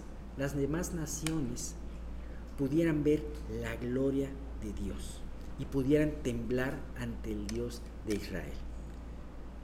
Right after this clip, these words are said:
Desgraciadamente, vemos que Israel no cumplió este objetivo,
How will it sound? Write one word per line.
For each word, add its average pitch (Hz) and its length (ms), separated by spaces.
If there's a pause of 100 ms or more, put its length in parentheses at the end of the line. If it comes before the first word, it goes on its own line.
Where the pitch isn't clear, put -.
(1400)
Desgraciadamente, 202 920 (1400)
vemos 165 260
que 170 100
Israel 143 360
no 151 160
cumplió 139 500 (600)
este 139 240
objetivo, 202 420